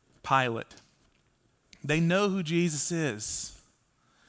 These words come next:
And yet, they're still willing to walk in this deception. And, and listen to me,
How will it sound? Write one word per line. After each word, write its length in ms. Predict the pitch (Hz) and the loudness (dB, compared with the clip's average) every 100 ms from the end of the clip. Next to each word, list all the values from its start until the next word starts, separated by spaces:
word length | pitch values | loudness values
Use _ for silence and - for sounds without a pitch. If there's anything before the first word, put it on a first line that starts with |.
| - - - - | -20 -20 -12 -4
And 160 | 135 | 0
yet, 380 | 175 202 151 - - _ _ _ - - | 2 4 2 -2 -16 _ _ _ -20 0
they're 120 | 156 | 2
still 360 | 151 - 214 208 | 2 2 2 4
willing 260 | 190 196 170 | 2 2 0
to 60 | |
walk 360 | 156 165 180 - | 0 2 2 0
in 80 | 160 | -2
this 160 | 151 | -2
deception. 800 | - 135 202 214 - - 117 110 - _ - - - | -2 0 2 2 2 -4 -4 -6 -10 _ -20 -20 -2
And, 180 | 147 143 | 0 0
and 120 | 151 | 2
listen 280 | 185 220 175 | 2 4 2
to 80 | 147 | 0
me, 220 | 131 120 | 0 -2